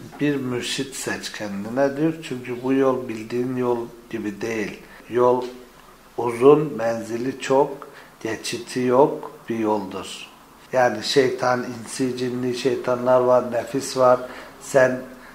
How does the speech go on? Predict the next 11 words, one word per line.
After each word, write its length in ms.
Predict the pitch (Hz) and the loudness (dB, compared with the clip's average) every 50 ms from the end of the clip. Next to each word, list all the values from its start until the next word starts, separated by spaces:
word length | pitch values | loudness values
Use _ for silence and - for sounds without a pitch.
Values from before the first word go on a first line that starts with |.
| - - | -20 -16
hayır 540 | - - - 120 127 131 139 143 139 131 123 | -8 -2 2 4 6 8 8 8 6 4 4
ve 80 | 123 131 | 4 4
Allah'ın 520 | 120 - 120 123 120 120 117 131 143 139 | 6 6 6 6 4 4 4 4 2 2
rızası 520 | 135 131 123 123 120 117 - - - 147 139 | 0 0 2 2 2 2 0 -2 -4 0 4
zannettiğin 800 | 135 135 127 127 123 120 117 117 - - - - 139 147 139 135 | 6 8 8 6 4 0 -2 -4 -6 -4 0 2 2 4 2 0
şeyler 680 | - - - 135 120 117 117 135 135 139 156 117 - - - - - - - - - - - - - - | -2 0 2 2 2 2 4 6 8 8 8 8 6 0 -8 -12 -16 -18 -20 -20 -20 -20 -20 -18 -8 -2
aslında 500 | - 117 110 - - 123 123 139 143 139 | -2 -2 0 0 -2 0 2 2 2 2
şeytanın 600 | - - 123 113 - - 117 120 131 143 139 131 | 2 -2 -2 -4 -4 -4 -4 -2 -2 0 0 0
birer 360 | 131 131 127 139 143 143 - | 2 4 6 6 6 6 4
tuzağı 400 | - - 127 120 117 127 123 127 | -2 -4 -4 2 6 8 10 10
olabilir. 760 | 127 127 123 123 120 117 110 107 107 110 139 165 180 - - | 10 10 8 6 6 4 2 0 -2 0 0 0 0 -2 -10